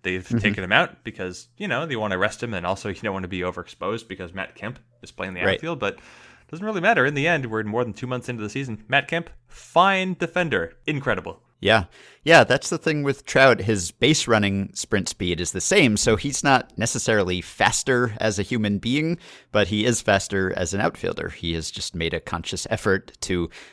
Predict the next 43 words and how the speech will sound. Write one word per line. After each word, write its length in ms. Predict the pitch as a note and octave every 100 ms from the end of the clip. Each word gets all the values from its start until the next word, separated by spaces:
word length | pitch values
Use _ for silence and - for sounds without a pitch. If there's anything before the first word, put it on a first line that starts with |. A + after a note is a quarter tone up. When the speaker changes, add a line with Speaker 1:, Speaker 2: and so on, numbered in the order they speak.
| -
Speaker 2:
always 380 | A2 G2 G2+ F2
be 320 | G2 G2 F#2+
very 340 | F#2 F#2+ G2
engaged 480 | F#2+ F#2+ F2+ F2 -
in 100 | F#2+
the 60 | F2+
game 440 | G#2+ B2 A#2+ A2
and 180 | F#2 F2
to 240 | - E2+ D2
be 180 | D#2+
taking 380 | D2+ A#2+ B2+ A#2
that 200 | G#2+ -
first 260 | - G#2+ -
step, 300 | A2 G#2+ -
even 220 | F2+ F2+
if 100 | E2+
the 100 | D#2+
ball 220 | D#2+ D#2+
isn't 200 | E2 F2
hit 180 | G2+ -
to 120 | G#2
him. 140 | G2+ F#2
And 120 | E2+
so 200 | - E2+
his 260 | E2+ E2+ - - - -
outfield 580 | G#3 - A#2+ F#2 F2 -
sprint 360 | - - F2 -
speed, 360 | - E2 D#2+
which 180 | - -
is 200 | E2+ -
not 220 | F2+ F2+ -
a 60 | F2
public 440 | E2+ - E2 -
statistic, 680 | - - - D3 - F2+ -
but 220 | E2 -
does 300 | E2+ D#2 -
exist, 460 | - - G2+ D2+ - - - _
he's 200 | G2 -
better 340 | D#2 D#2 D#2 -
at 160 | E2+
that 240 | - D2+ -
now. 240 | D2+ D#2 -
So 340 | - G2 E2+